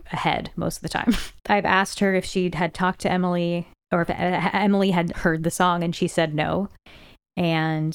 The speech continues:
then doubled, or she backed out later towards the end of the reporting process and said, "I never said that it was about Emily," <laughs> even though she did.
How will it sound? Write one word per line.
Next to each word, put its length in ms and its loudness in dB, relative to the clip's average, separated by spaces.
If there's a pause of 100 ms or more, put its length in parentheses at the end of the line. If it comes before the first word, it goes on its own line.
then 560 0
doubled, 480 2
or 240 2
she 240 0
backed 400 2
out 220 4
later 400 2
towards 240 0
the 100 2
end 120 0
of 40 0
the 120 0
reporting 420 2
process 560 2
and 440 0
said, 220 2
"I 120 2
never 260 0
said 240 2
that 120 4
it 60 0
was 160 2
about 220 4
Emily," 420 2 (140)
<laughs> 140 -6
even 260 6
though 180 4
she 160 -4
did. 220 0